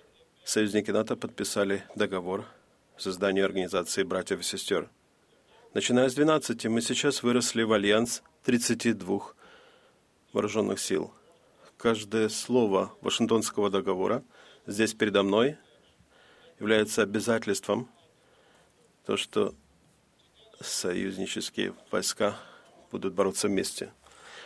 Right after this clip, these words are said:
Мы защищаем гораздо больше, чем физическую безопасность. Мы коллективно защищаем свободу и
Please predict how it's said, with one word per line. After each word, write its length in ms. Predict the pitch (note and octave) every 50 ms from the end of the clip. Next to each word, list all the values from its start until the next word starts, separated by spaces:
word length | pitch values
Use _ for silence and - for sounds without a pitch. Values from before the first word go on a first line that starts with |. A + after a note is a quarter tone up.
| - - -
Мы 280 | A#2+ B2 C3+ C3+ C#3 - -
защищаем 580 | A2+ A2+ A2+ A2 - A#2+ A2+ - B2+ A#2 A#2+
гораздо 320 | G#2+ A2 A2 A2 G2 A2 G#2+
больше, 300 | A2+ A#2+ A2+ - A#2+ G2+
чем 180 | - A2 G#2
физическую 480 | - G#2+ G#2 G#2+ G2+ G2 - - G#2 G2
безопасность. 640 | F2+ F#2+ F#2+ G2 - - - - - - - -
Мы 160 | A2+ A#2 A#2
коллективно 500 | A#2+ - A#2+ A2+ A#2 - - C3+ C3+ B2
защищаем 800 | A2+ A2+ A2+ A2 - A2 - - A2+ A2 G#2+ G#2 G#2+ G#2+ A2 - - - - - _ _ _ _
свободу 460 | - - - G#2+ G2 F#2+ G2 F2+
и 20 | G2